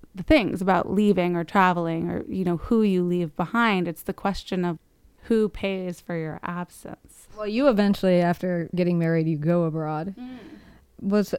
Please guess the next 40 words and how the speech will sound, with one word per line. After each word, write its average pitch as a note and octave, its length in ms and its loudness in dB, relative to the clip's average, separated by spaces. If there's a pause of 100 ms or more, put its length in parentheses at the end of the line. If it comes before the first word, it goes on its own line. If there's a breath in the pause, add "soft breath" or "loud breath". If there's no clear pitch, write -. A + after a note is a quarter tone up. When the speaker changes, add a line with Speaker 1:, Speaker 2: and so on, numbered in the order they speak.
Speaker 2:
part G3+ 180 2
of G3 120 4
that F3+ 320 2 (120)
getting F3+ 320 0
at E3+ 240 -6
that G#3+ 140 -2
notion, G#3+ 320 2
or F#3+ 120 2
was F#3 120 2
that F3+ 160 2
where F#3 80 2
you F3+ 160 2
realized F3+ 320 2
that E3+ 120 -4
that E3 140 0
was - 180 -10
what - 120 -10
you F3 80 -8
were F3 80 -8
doing? F#3+ 340 -16 (280 soft breath)
Speaker 1:
Yes, G#3+ 380 2
I A3 120 4
definitely G#3 1040 2
used F#3+ 480 0
travel F3 680 0
as F3 200 -2
a F3 100 0
way E3+ 680 -2 (500 soft breath)
to E3+ 680 -4 (360)
run A3+ 200 2
away. A3 680 -2 (760 soft breath)
You A3+ 100 -2
know, G#3+ 120 2
and G#3 100 2
the G#3 60 2
other G#3 280 4
thing F#3+ 200 0
that F#3 100 -2
I F3+ 80 2
didn't F#3 360 -2